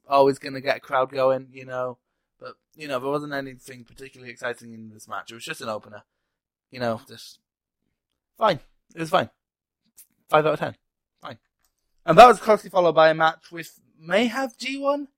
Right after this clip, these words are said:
implications. Maybe. I can't remember the blocks off the top of my head. That is embarrassing. It's Zack Sabre Junior and Minoru Suzuki versus Ishii and Yano and, yeah, another, another good one, but better than before, 'cause the stuff I can actually remember from this match.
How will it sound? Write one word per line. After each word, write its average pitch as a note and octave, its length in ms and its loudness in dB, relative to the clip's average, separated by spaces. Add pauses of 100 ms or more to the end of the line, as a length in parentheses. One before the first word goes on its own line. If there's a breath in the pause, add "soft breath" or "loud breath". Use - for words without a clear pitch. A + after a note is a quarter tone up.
(300)
implications. C#4 720 0 (240)
Maybe. A#3 680 0
I G3 80 0
can't G#3+ 220 -2
remember A3 220 -8
the F3+ 60 -14
blocks A3 360 -6
off D3 100 -20
the C#3+ 80 -20
top D#3+ 100 -20
of D#3+ 80 -20
my D#3+ 120 -10
head. A3 220 -10
That D3 120 -10
is D3+ 60 -20
embarrassing. E3+ 420 -6
It's B2 120 -20
Zack G#3+ 180 -2
Sabre A3 200 -6
Junior D#3+ 460 -6 (360)
and C#3+ 200 -4
Minoru G3+ 240 -4
Suzuki D3+ 460 -12
versus B2+ 520 -12
Ishii E3 680 -10
and A#2 320 -8
Yano D#3+ 720 -2
and, G#2+ 460 -18 (1080)
yeah, A#4 440 -10
another, D4 340 2
another C#4+ 280 4
good A#3 180 0
one, G#3 260 -2
but E3+ 240 -2
better A#3+ 200 10
than G#3+ 140 0
before, E3+ 280 0
'cause C#3+ 120 -10
the C#3 80 -20
stuff F3+ 180 -6
I E3+ 40 -14
can D#3 120 -14
actually C#3 340 -8
remember C3+ 520 -12 (340)
from C#3+ 220 -12
this A#2+ 200 -14
match. C#3 460 -4